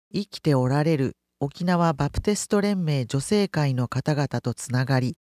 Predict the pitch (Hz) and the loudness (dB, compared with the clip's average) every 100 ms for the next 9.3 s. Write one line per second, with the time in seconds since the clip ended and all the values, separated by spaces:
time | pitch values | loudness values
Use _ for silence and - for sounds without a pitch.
0 | _ - 175 180 175 175 170 - 131 - | _ -2 2 4 4 2 2 0 -2 0
1 | 170 175 139 117 - - 127 135 - 160 | 0 2 2 0 -2 -6 -4 -2 -2 0
2 | 165 160 - - 170 151 123 107 113 110 | 0 -2 -4 -2 -2 0 0 2 0 2
3 | 113 110 - - _ _ _ _ _ _ | 0 -2 -6 -10 _ _ _ _ _ _
4 | _ _ _ _ _ _ _ 190 220 185 | _ _ _ _ _ _ _ -2 2 2
5 | - 190 196 170 135 131 117 - _ - | 2 0 2 2 4 4 2 -2 _ -12
6 | - 175 214 233 214 185 147 - 190 180 | -2 0 2 2 2 2 2 0 -2 -4
7 | - 151 139 123 117 - - - 160 170 | -4 -2 0 0 -2 -6 -6 0 0 0
8 | - 156 151 - - 165 175 - 170 165 | 0 4 4 2 -2 -2 -2 0 2 2
9 | 151 151 | 2 2